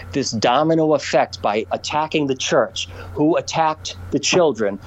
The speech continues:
who attacked the slaves, who attacked the townspeople, who attacked the in-, in-, you know, the innocent people, and caused s-, wreaked havoc on a land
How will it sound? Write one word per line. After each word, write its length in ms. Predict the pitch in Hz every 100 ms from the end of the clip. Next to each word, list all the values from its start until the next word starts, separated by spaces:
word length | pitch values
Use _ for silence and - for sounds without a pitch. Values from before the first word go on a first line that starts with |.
| - -
who 220 | 160 165
attacked 580 | 127 - 165 165 - -
the 60 |
slaves, 720 | 139 - 170 147 110 98 - - - -
who 220 | - 180
attacked 480 | 175 - 175 165 -
the 80 | 147
townspeople, 880 | - 175 160 156 - 127 110 104 - - -
who 180 | 170 175
attacked 400 | 160 185 170 -
the 180 | 156 160
in-, 220 | 180 175 -
in-, 200 | 180 185 -
you 120 | 156
know, 120 | 143
the 120 | 131 143
innocent 500 | 170 170 - 151 -
people, 440 | 170 - 113 90 - - - -
and 280 | 165 170 -
caused 640 | 190 196 196 180 156 - - - - -
s-, 380 | - - - - - - -
wreaked 540 | 208 175 180 240 -
havoc 680 | - - 254 285 175 - - - - - -
on 340 | 175 170 170 -
a 100 | 151
land 600 | 156 185 269 226 185